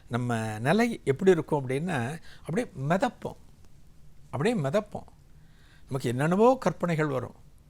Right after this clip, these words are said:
என்னென்னவோ பழசெல்லாம் ஞாபகத்துக்கு வரும், எல்லாமே நமக்கு வரும். முருகப்பெருமானை ஆனந்தமாக தரிசனம் செய்கிற போது, யாரு? அருணகிரிநாதர் தரிசனம் பண்றார் முருகப்பெருமானை.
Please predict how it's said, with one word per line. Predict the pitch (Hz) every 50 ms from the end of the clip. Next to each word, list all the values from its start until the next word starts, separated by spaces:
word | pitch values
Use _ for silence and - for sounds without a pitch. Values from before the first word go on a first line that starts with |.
| - - - - - - - - - -
என்னென்னவோ | 110 113 120 151 170 180 185 202 233 262 262 -
பழசெல்லாம் | - 180 190 180 - - 180 180 180 185
ஞாபகத்துக்கு | 170 156 160 165 156 - 131 127 123
வரும், | 110 107 - -
எல்லாமே | 120 131 160 196 214 240 277 294 285
நமக்கு | 269 247 185 - 170
வரும். | 147 139 - - - - - - - - - - - - - - - - - - - - - - - - -
முருகப்பெருமானை | - 123 147 208 240 277 262 - - - 233 226 214 208 202 196 190 175
ஆனந்தமாக | 160 - - 123 139 165 190 208 226 233 233 226 233 233 220 220 226 226 202 220 233
தரிசனம் | 165 135 196 202 214 196 - - 240 226 226 208
செய்கிற | - - - 165 160 - 156 139 123
போது, | 123 147 160 151 143 -
யாரு? | - 147 156 170 160 139 - -
அருணகிரிநாதர் | - 143 170 202 220 233 196 208 196 190 175 165 156 151 202 202 -
தரிசனம் | 139 156 196 - 226 233 220 196
பண்றார் | 175 156 147 113 - - -
முருகப்பெருமானை. | 135 143 151 180 180 - - 147 143 135 131 113 101